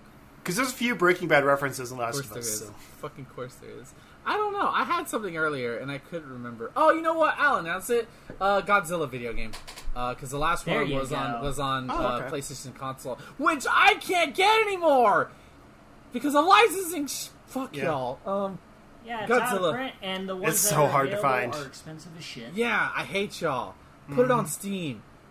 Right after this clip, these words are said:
Speaker 2: Put it on fucking Steam.
Speaker 1: I think my friend still has it,
Speaker 2: Ugh.
Speaker 1: actually. I wonder how
Speaker 2: It's
Speaker 1: much
Speaker 2: a
Speaker 1: it's
Speaker 2: lo-,
Speaker 1: worth.
Speaker 2: it goes for a lot of money. S-, um, not too much, but, like, like
Speaker 3: I saw it as cheap as a hundred twenty once.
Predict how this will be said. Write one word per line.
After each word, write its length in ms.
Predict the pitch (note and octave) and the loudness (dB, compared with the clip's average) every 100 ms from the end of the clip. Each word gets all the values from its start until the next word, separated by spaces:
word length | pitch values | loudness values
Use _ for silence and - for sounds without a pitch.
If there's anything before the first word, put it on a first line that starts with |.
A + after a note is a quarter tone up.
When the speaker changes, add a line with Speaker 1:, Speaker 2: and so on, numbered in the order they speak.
| - - - | -20 -20 2
Speaker 2:
Put 160 | A#3+ | 4
it 60 | C#4+ | 6
on 100 | C4 | 2
fucking 380 | - C#4+ C#4 B3 | 2 2 2 -6
Steam. 280 | - - - - - - | -6 -12 -18 -20 -16 -4
Speaker 1:
I 60 | |
think 140 | D#3 C#4+ | -2 0
my 100 | D#4+ | 0
friend 200 | C#3+ E3 | 0 -2
still 160 | F3+ | -2
has 200 | D3 A#2+ B2+ | 0 0 0
it, 20 | |
Speaker 2:
Ugh. 60 | A#2+ A2+ | -2 -4
Speaker 1:
actually. 260 | G#2+ A#2 - - | -8 -10 -16 -10
I 40 | C3+ | -6
wonder 160 | G#3 | -2
how 60 | D3+ | -2
Speaker 2:
It's 40 | |
Speaker 1:
much 100 | C#3+ | -2
Speaker 2:
a 40 | E3 | -2
Speaker 1:
it's 80 | D3 | -4
Speaker 2:
lo-, 60 | |
Speaker 1:
worth. 100 | C#3+ | -4
Speaker 2:
it 40 | D#3 | -4
goes 180 | D#3+ D3+ | -4 -4
for 60 | |
a 40 | C#3+ | -6
lot 120 | B2+ | -6
of 80 | A#2 | -8
money. 340 | A2 A2 A2 - - - - | -12 -14 -16 -20 -20 -20 -20
S-, 200 | - - - | -20 -18 -12
um, 280 | A#2+ A#2+ C3 | -10 -8 -6
not 180 | D#3+ | -6
too 140 | - D3 | -6 -8
much, 180 | A2+ - | -8 -10
but, 100 | G#2+ | -14
like, 140 | A2+ - - B2 | -14 -18 -20 -18
like 120 | A2 - - - | -18 -20 -20 -14
Speaker 3:
I 60 | C#3 | -10
saw 240 | G#3+ A#3+ | -4 -4
it 40 | G3 | -4
as 140 | - | -8
cheap 160 | D3+ D#3 | -10 -10
as 120 | - | -12
a 20 | |
hundred 260 | C#3 C3 - | -12 -12 -14
twenty 300 | B2 A#2+ A#2 | -16 -14 -14
once. 460 | A2 A2+ - - | -16 -18 -20 -20